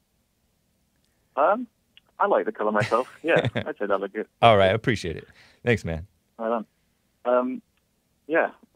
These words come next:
Speaker 1: so first off, I just gotta ask, why haven't you been on Discord, man?
Speaker 2: I know. Um,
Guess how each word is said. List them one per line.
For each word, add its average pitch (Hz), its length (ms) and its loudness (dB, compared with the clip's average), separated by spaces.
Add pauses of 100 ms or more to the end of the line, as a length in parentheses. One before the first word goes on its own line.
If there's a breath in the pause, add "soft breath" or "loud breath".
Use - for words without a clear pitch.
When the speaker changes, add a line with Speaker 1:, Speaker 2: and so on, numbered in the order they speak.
Speaker 1:
so 127 320 2 (580)
first 180 300 -4
off, 110 160 0 (120)
I 120 100 -2
just 123 180 -8
gotta 131 200 0
ask, 117 300 2
why 139 140 0
haven't 151 180 -2
you 131 80 -6
been 135 140 -2
on 120 120 -2
Discord, 107 400 -4
man? 117 240 -2 (540 soft breath)
Speaker 2:
I 139 140 6
know. 170 720 8 (1000 soft breath)
Um, 165 640 8